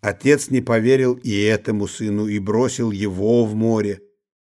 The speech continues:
Когда старый ворон прилетел назад к своему гнезду,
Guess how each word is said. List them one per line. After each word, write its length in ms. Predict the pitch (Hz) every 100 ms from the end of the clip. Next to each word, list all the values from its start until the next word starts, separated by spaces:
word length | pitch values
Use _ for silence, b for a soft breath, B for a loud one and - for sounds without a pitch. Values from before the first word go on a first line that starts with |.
| _
Когда 480 | - 95 95 117 131
старый 600 | - 123 127 143 139 139
ворон 840 | 123 135 147 151 143 135 104 -
прилетел 640 | - 107 127 127 131 151
назад 480 | 139 143 117 139 160
к 60 | -
своему 420 | 127 131 135 147
гнезду, 800 | 123 135 123 113 123 175 117